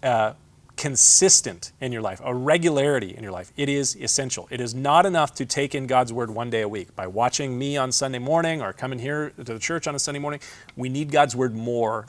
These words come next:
than one period of time on Sunday morning. So if you want to grow in your faith,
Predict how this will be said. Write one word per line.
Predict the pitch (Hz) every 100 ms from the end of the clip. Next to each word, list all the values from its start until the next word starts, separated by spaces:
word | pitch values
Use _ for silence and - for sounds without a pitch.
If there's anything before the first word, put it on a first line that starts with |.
| -
than | 110 98 _ _
one | 110 117 131 135 139 143 -
period | 143 131
of | 117
time | 127 117 104 113 _
on | 113 110
Sunday | 117 107
morning. | 98 101 92 - - - - -
So | 131
if | 120
you | 156
want | 202 233
to |
grow | 147 170
in | 170
your | 143 123
faith, | - 120 170 -